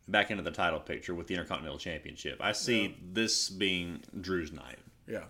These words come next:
Speaker 2: And I think that is very, like I said, right now we're talking forty-nine fifty-one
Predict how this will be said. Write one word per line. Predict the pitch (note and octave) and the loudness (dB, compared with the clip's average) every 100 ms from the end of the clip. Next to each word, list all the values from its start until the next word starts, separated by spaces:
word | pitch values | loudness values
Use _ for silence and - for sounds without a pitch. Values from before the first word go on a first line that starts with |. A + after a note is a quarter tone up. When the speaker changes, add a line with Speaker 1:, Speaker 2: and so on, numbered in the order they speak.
| - - - - - - - - | -16 -20 -20 -20 -20 -20 -20 -2
Speaker 2:
And | F3 | 2
I | F#3 | 4
think | F#3+ F#3 - - - | 4 2 0 -12 -4
that | D3 C#3 | 0 2
is | A#2 | 0
very, | G#2+ A2 C#3 D3+ | -2 0 4 4
like | C3+ B2+ | 4 2
I | |
said, | A#2+ A2 A#2+ | 4 0 2
right | C3+ D3 | 2 4
now | D3+ D3 | 2 2
we're | C#3 | 2
talking | C#3 C3 A2+ A2+ | 4 2 2 -4
forty-nine | A2 D3+ D3 C3 B2 A#2+ | -2 0 2 2 2 -2
fifty-one | A2+ A2+ A#2 A2+ A2+ A2 G#2 | -2 -2 -2 -2 -2 -4 -8